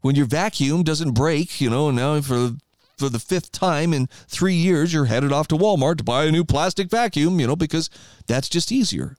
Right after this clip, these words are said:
And this covers so many different aspects. The question he asks is, would the establishment allow such a system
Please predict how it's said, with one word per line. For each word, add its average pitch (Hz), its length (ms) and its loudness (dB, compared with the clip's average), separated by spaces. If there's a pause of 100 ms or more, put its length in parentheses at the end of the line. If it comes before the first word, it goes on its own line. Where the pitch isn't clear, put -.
(680)
And 151 100 2
this 196 100 0
covers 185 280 0
so 233 400 0
many 151 240 2
different 113 840 -2 (300)
aspects. - 760 -4 (3000)
The 120 80 -4
question 170 380 0
he 131 100 2
asks 165 240 -2
is, 107 140 -4
would 135 160 -2
the 147 100 2
establishment 170 560 -2
allow 127 280 0
such 160 260 -4
a 156 40 0
system 170 460 -2